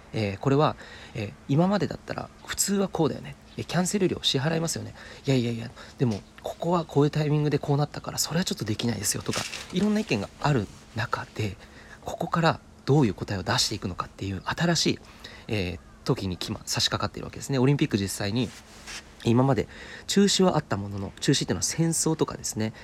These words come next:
え、ウイルスとか、まあ、そういう形で中止にな-、なるんですけども、今まで中止は過去にあったものの、延期っていうのは本当に初めてなんですね。だから、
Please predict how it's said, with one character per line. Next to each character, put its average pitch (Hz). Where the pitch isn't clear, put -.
え、 -
ウ 113
イ 143
ル 143
ス -
と 98
か、 -
ま 117
あ、 -
そ 160
う -
い -
う -
形 170
で 135
中 156
止 147
に 117
な-、 104
な 107
る 101
ん 95
で 85
す -
け -
ど 90
も、 92
今 147
ま 170
で 104
中 -
止 202
は 180
過 -
去 -
に 98
あ 92
っ 110
た -
も 98
の 104
の、 123
延 165
期 208
っ 202
て -
い 165
う -
の 92
は 82
本 147
当 147
に 113
初 127
め 117
て -
な -
ん 80
で 80
す -
ね。 107
だ -
か 107
ら、 101